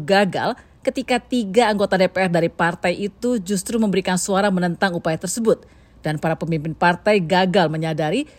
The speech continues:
bahwa ada satu anggota parlemen dari Partai Demokrat yang menentang pemakzulan itu justru hadir untuk memberikan suara,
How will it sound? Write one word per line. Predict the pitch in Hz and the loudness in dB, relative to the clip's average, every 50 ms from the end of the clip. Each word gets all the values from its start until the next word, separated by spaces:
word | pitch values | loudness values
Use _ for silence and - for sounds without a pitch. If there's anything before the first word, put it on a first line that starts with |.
| _ _ - | _ _ -2
bahwa | - 226 233 226 226 | 2 4 4 4 4
ada | 214 | 2
satu | - 262 226 233 226 - 247 | 2 2 0 0 2 2 2
anggota | 214 202 190 190 185 185 | 2 4 2 2 2 2
parlemen | 170 - 185 175 180 180 190 196 | 0 2 0 0 2 2 2 2
dari | 180 170 156 | 2 2 0
Partai | 160 - 170 156 - 175 156 | 0 -2 -4 -2 -2 -2 0
Demokrat | 165 180 190 190 - 214 208 202 - | 0 0 0 -2 0 0 0 0 0
yang | 196 165 | -2 -2
menentang | 165 170 175 185 190 185 - 175 151 - | -2 0 -2 -2 -2 0 -2 -2 -2 -2
pemakzulan | - 160 156 143 135 - 180 170 160 | -6 -6 -6 -6 -6 -4 -2 -2 -2
itu | 131 151 147 - - 254 269 247 | -4 -6 -10 -6 -4 -4 -2 -2
justru | 180 165 175 147 - - 214 214 | -2 -2 -2 -2 -2 -2 -2 -2
hadir | - - - 196 226 226 220 254 190 139 104 | -2 -2 -2 -2 0 2 4 2 2 2 0
untuk | - - 175 165 180 | -4 -6 -4 -4 -2
memberikan | 156 160 156 160 175 - 160 151 | -4 -4 -4 -4 -4 -4 -4 -6
suara, | - - 190 185 185 196 185 151 - | -2 0 2 4 6 6 6 4 4